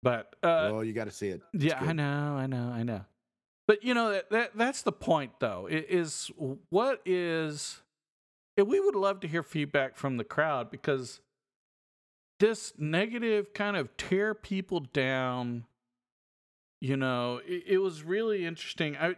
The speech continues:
Speaker 1: I remember you were talking about another example, and I
Speaker 2: <clears throat>
Speaker 1: can't remember what it was.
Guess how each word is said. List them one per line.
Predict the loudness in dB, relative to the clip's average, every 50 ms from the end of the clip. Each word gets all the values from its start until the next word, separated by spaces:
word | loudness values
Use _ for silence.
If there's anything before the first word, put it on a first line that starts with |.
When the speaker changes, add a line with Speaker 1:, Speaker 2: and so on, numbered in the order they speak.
| -6 -10 -8 -4 -2
Speaker 1:
I | 0
remember | 0 0 0 -2 -4 -4 -4
you | -2 -2 0 0
were | 0
talking | 0 0 -2 -4 -2 -2 -4 -4 -2
about | 0 0 0 0 0
another | -2 -4 -4 -2 -4
example, | -6 -6 -6 -6 -4 -4 -2 -4 -4 -4 -4 -4 -2 -4 -6 -8 -10 -14 -18 _ _ _ _ _ _ _ -10 -6
and | -4 -4 -2
I | -2
Speaker 2:
<clears throat> |
Speaker 1:
can't | 0 0 0 0 0 -2
remember | -4 -4 -4 -4 -4 -4 -2
what | -2 -2 -2
it | -4 -4 -4
was. | -2 0 0 0 0 -2 -4 -6 -8 -12 -16